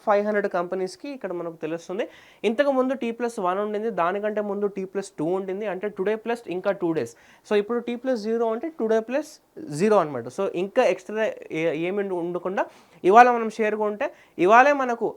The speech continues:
ఆ సెటిల్‌మెంట్ అయ్యేసి, రేపు పొద్దున్నటి వరకు మన డీమ్యాట్ అకౌంట్‌లో వచ్చే, వచ్చే, వచ్చేటట్టు ఈ ప్లాన్ అనేది చేస్తున్నారు. అది కూడా కేవలం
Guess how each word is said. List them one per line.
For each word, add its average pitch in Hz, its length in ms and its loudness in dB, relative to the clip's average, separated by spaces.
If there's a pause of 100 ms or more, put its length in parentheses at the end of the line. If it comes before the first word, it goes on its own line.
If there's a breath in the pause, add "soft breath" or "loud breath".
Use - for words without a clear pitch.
(100)
ఆ 170 140 6
సెటిల్‌మెంట్ 196 440 -2
అయ్యేసి, 196 400 -2
రేపు 190 180 -2
పొద్దున్నటి 190 300 -4
వరకు 190 260 -4
మన 214 160 -2
డీమ్యాట్ 175 360 -4
అకౌంట్‌లో 175 300 -4
వచ్చే, 139 220 -6
వచ్చే, 175 560 -2
వచ్చేటట్టు 190 480 -2 (280 loud breath)
ఈ 214 60 -4
ప్లాన్ 208 360 4
అనేది 220 360 0
చేస్తున్నారు. 190 420 -4
అది 226 220 -4
కూడా 233 220 -2
కేవలం 233 540 -2